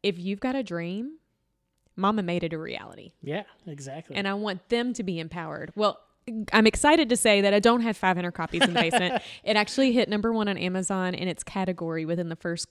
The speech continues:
Speaker 1: few days that the
Speaker 2: Oh,
Speaker 1: book
Speaker 2: that's
Speaker 1: came out.
Speaker 2: amazing.
Speaker 1: So it was a really amazing
Speaker 2: Congratulations.
Speaker 1: success. Thank
Speaker 2: Yeah.
Speaker 1: you. Thank you.
Speaker 2: You know, that the, the mindset you had before, you know, is, uh,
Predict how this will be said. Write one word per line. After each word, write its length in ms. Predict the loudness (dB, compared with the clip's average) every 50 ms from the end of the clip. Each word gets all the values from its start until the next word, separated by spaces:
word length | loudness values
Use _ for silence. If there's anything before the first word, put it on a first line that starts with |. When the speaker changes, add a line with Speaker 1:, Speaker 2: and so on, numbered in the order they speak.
| _
Speaker 1:
few 160 | -4 -2 -2 0
days 220 | 0 -2 -4 -6
that 120 | -6 -6
the 80 | -6 -4
Speaker 2:
Oh, 40 | -4
Speaker 1:
book 80 | -4
Speaker 2:
that's 120 | -4 -4 -6
Speaker 1:
came 140 | -6 -4 -4
out. 80 | -2 -2
Speaker 2:
amazing. 180 | -4 -4 -2 -2
Speaker 1:
So 80 | 0
it 40 | 0
was 140 | 0 0 0
a 80 | 0 -2
really 500 | 0 0 4 4 6 6 6 2 2 -2
amazing 80 | -2 0 2 2 2 2 2 2
Speaker 2:
Congratulations. 180 | 0 -2 -2 -4
Speaker 1:
success. 440 | -6 -8 -6 -4 -6 -4 -4 -6 -4
Thank 160 | -2 -2 -2 -2
Speaker 2:
Yeah. 160 | -2 -4 -4
Speaker 1:
you. 300 | -4 -4 -6 -8 -10 -10 -10
Thank 220 | -10 -10 -8 -8
you. 100 | -10 -8 -4
Speaker 2:
You 80 | -2
know, 80 | -2 0
that 260 | 0 -2 -4 -4 -4
the, 420 | -4 -4 -4 -4 -6 -8 -12 -12 -14 -12
the 80 | -12 -10
mindset 440 | -6 -4 -4 -4 -4 -4 -6 -6 -6
you 100 | -8 -8
had 280 | -8 -8 -8 -8 -10
before, 540 | -12 -12 -12 -10 -6 -2 -2 0 0 -2 -4
you 160 | -6 -6 -6
know, 180 | -6 -6 -4 -4
is, 260 | -4 -6 -6 -8 -10
uh, 140 | -10 -10 -12